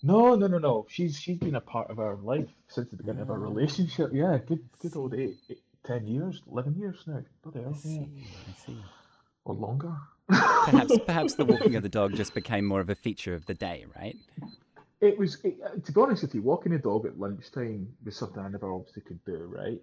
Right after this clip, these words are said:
Speaker 1: So that was wonderful. The dog would usually go with my wife to work. My wife,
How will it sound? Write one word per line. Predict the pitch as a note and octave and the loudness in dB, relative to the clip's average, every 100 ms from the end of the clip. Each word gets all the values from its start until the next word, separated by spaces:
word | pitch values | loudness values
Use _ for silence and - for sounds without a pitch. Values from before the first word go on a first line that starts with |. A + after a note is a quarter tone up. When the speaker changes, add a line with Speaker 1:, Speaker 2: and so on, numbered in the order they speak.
| _ | _
Speaker 1:
So | - A2+ G2 F#2 - | -12 -6 -4 -4 -2
that | B2 A#2+ - - | -2 -2 -4 -14
was | G#2+ | -12
wonderful. | F#2+ F2+ F#2+ - F2+ | -10 -10 -12 -12 -14
The | G#2+ | -6
dog | G2+ B2 B2 | 2 4 2
would | G#2 - | -4 -8
usually | G2+ G2 F2 | -10 -10 -10
go | F#2 | -8
with | F2+ F#2 - | -8 -10 -12
my | G2 | -10
wife | F#2 F2+ - | -10 -10 -12
to | |
work. | F#2 F#2 | -14 -14
My | - | -10
wife, | G2+ F#2+ | -8 -6